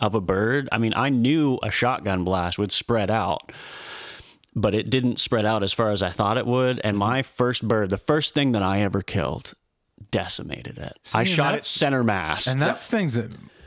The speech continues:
Speaker 2: I mean, I don't even think about that because it's been done for years, but it's stuff like that. It's gonna be a good learning process for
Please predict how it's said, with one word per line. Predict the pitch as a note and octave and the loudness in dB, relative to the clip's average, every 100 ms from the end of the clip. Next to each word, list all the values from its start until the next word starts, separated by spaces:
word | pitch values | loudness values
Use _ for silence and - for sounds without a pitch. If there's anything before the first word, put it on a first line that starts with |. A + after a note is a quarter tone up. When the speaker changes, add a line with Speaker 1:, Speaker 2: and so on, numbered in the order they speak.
| - _ | -20 _
Speaker 2:
I | - | -2
mean, | B2+ A2+ G#2+ | 0 0 0
I | C3 F#3+ | 0 0
don't | D#3 G2+ | 0 -2
even | F#2 F#2+ | -4 -6
think | - D#3+ F3+ | -4 -2 0
about | A2+ G2 - | 0 -2 -2
that | G#2 G#2 | -2 -2
because | G#2+ A2 G2 | -2 -2 -2
it's | F#2+ | -6
been | - G#2 F#2+ | -4 -2 0
done | A2 C3+ G#2+ F#2+ F#2 - | 0 0 -2 -4 -6 -14
for | - G2+ G2 F#2 - _ _ _ _ - | -10 -6 -6 -6 -14 _ _ _ _ -16
years, | G2+ G#2+ D3 F#3+ G#2 F2+ | -6 -2 0 0 -2 -6
but | F#2+ F#2 - - - - - | -6 -8 -8 -20 -20 -8 -4
it's | C3+ | -2
stuff | - F3 - | 0 -2 -2
like | A2+ | -2
that. | C3 C#3+ | 0 0
It's | B2+ | 0
gonna | A3+ G#3+ | 0 2
be | A2+ | 0
a | |
good | G#2 G#2+ | 0 0
learning | G2+ A2+ B2 A2+ | 0 0 0 0
process | A2 G2+ G#2 F#2+ | -2 -2 -2 -4
for | - F#2+ F#2+ F#2 | -4 -4 -4 -8